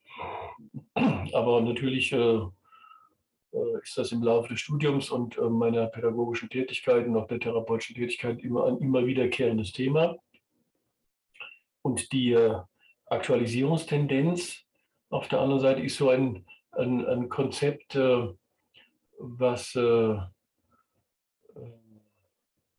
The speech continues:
von einem Neurologen aus Frankfurt ursprünglich stammt, zwanziger Jahre, ähm, und, äh, dann in die humanistische Psychologie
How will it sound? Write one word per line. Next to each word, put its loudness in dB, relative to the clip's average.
von -6
einem 0
Neurologen 2
aus -2
Frankfurt 0
ursprünglich 0
stammt, -2
zwanziger -2
Jahre, 0
ähm, -4
und, 0
äh, 2
dann 2
in 0
die 0
humanistische -2
Psychologie -2